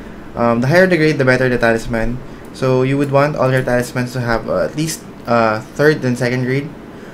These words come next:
Um, but there are some good talismans that are first grade, uh, talismans, but the optimal talismans are third grade. Next thing we're gonna talk about is, uh, what are the best talismans for each color. So we have four colors: yellow, purple, red, and blue.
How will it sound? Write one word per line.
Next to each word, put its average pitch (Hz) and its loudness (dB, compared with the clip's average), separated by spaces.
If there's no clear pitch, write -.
Um, 110 0
but 135 4
there 147 8
are 160 8
some 160 -4
good 143 0
talismans 131 0
that 120 0
are 113 2
first 143 -4
grade, 135 -4
uh, 110 -2
talismans, 131 -2
but 117 2
the 127 2
optimal 143 4
talismans 123 0
are 107 -2
third 120 2
grade. 92 -6
Next 190 4
thing 214 6
we're 208 6
gonna 180 6
talk 170 2
about 143 6
is, 135 -2
uh, 135 4
what 170 0
are 151 10
the 139 2
best 139 4
talismans 127 -2
for - -6
each 131 -4
color. 123 2
So 139 -2
we 131 2
have 127 2
four 151 4
colors: 139 2
yellow, 147 6
purple, 135 2
red, 127 4
and 104 2
blue. 117 2